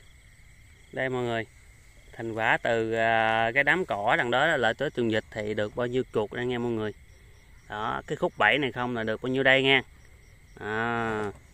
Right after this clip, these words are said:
thì, à, bên đây là số rập, à, số bảy không dính nha mọi người. Đây là cây bèo của Tèo. Thì, à, từ cái, à, bụi cỏ đằng đó đó, đi dài lại tới, à, khu vực, à, đang trường dịch đằng đây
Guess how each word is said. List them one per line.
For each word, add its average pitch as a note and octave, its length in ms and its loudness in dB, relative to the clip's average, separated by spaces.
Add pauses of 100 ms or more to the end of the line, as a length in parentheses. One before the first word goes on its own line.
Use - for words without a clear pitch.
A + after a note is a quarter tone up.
(160)
thì, G2+ 240 -8
à, G2 460 -8
bên A#2+ 140 -2
đây A2+ 180 2
là A2 140 -2
số C#3 200 -6
rập, A2+ 220 0
à, A2+ 600 -4
số C#3+ 120 -8
bảy B2 180 0
không C3+ 200 -4
dính E3 180 -4
nha F3 80 -4
mọi A#2+ 140 -6
người. A2+ 220 -8 (520)
Đây B2+ 140 -4
là A2+ 120 -2
cây B2 160 -4
bèo A2+ 200 2
của C3+ 80 -4
Tèo. A2+ 240 4 (840)
Thì, A2 380 -6
à, A2+ 540 -4
từ G#2 340 -2
cái, C#3+ 400 -2
à, A#2+ 800 0 (160)
bụi A2+ 220 -6
cỏ A2 180 4
đằng C3+ 140 0
đó B2 140 2
đó, D3 120 0 (920)
đi A#2 220 -2
dài G#2 880 2
lại G#2 220 -2
tới, D#3 440 -4
à, B2 200 -6 (100)
khu A#2 240 -4
vực, A2 120 -2 (120)
à, A2+ 560 -2 (1300)
đang A2+ 180 -6
trường G#2 160 -4
dịch A2+ 120 -2
đằng G#2+ 160 -4
đây A#2 220 4